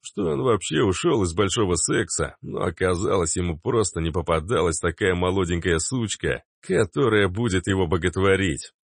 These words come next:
Хотя не такая уж и молоденькая, сорок вроде есть. Ну а что такое сорок лет для девушки в Уле?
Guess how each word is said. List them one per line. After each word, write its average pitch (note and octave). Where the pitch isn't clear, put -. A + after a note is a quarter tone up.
Хотя D#3+
не D3
такая B2
уж B2+
и C3
молоденькая, G#2+
сорок -
вроде F2
есть. F2+
Ну D#2+
а -
что -
такое F3
сорок C#3+
лет C#3+
для A#2+
девушки A#2+
в B2+
Уле? B2+